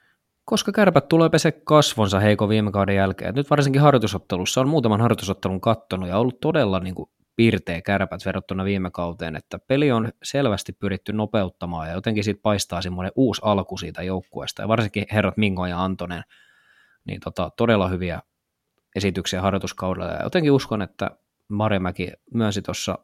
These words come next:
Siimoren haastattelussa, että viime kaudella tehtiin isoja virheitä, ja musta jotenkin tuntuu, että nyt Kärpissä on opittu näistä, ja katseli viime viikonloppuna Kärppien kolmea ekaa ketjua, niin oli todella hyvännäköiset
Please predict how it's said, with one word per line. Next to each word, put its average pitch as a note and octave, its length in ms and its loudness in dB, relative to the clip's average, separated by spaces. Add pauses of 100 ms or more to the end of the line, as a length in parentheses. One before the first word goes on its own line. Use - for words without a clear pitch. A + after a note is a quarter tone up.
Siimoren G2 380 -2
haastattelussa, F#2 640 -4
että G2 80 -8
viime G2 140 -2
kaudella F2+ 240 -4
tehtiin F#2+ 300 -4
isoja G2 260 0
virheitä, F#2 400 -4
ja - 200 -10
musta - 240 -10
jotenkin A2 240 -4
tuntuu, G2 280 -4
että F#2 160 -10
nyt - 80 -12 (440)
Kärpissä - 500 -2
on F2+ 160 -8
opittu G#2 380 -2
näistä, F#2 360 -4
ja - 180 -8 (640)
katseli G2+ 360 0
viime G#2 220 2
viikonloppuna F#2+ 640 -2 (180)
Kärppien F#2+ 400 0
kolmea F#2+ 440 -2
ekaa F#2 280 -2
ketjua, F2 500 -4
niin - 200 -16
oli F#2+ 160 -10
todella G2+ 480 -2
hyvännäköiset F2 600 -10